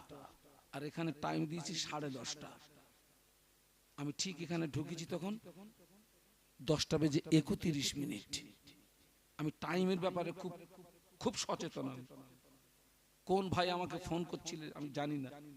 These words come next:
দেখি তো সতেরো বার মিস কল। ওরা মনে করছে মনে হয় হুজুর আর আসবে না, ফোন করেই যাচ্ছে। তোরা এখনো হুজুরের চিনতে পারলি নি? আহ?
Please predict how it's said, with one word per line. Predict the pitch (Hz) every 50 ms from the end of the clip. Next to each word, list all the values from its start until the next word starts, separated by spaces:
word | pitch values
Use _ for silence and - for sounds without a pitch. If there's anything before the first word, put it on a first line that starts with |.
| 127 - -
দেখি | 131 147 143 185
তো | - 180
সতেরো | - - - - 180 156 151 - 170 165 175 175
বার | 170 185 180 170
মিস | 170 170 185 180 - -
কল। | - - - - 165 170 - - - - - - -
ওরা | 143 156 180 208
মনে | 202 202 208 214
করছে | 202 220 208 202 -
মনে | 214 220 220 214
হয় | 214 143
হুজুর | - 190 175 170 233 233 -
আর | - - -
আসবে | - - - 202 202 202 202 -
না, | - 233 208 - - - - - - - - - - - _ - _ _ _ _ _ _ _ _ _ _ _ _ _ _ _ _ _ _ _ _ _ _ _ _ _ _ _ _ _ _ - - -
ফোন | 190 214 233 247 233
করেই | - - 190 208 240 294 320 339 311
যাচ্ছে। | 196 214 247 302 330 339 - 392 440 262 311 330 339 - - - - - - - - - _ _ _ _ _ _ -
তোরা | - 214 247 254
এখনো | 247 190 262 247 226
হুজুরের | 160 156 185 175 196 233 220 247 175 190
চিনতে | - 254 269 294 - 285
পারলি | - 170 170 139 - - 139
নি? | 123 123 123 - - - - - - - - _ _ _ _ _ _ _ _ _ _ _ _ _ _ -
আহ? | 180 214 254 254 - - - 190 226 262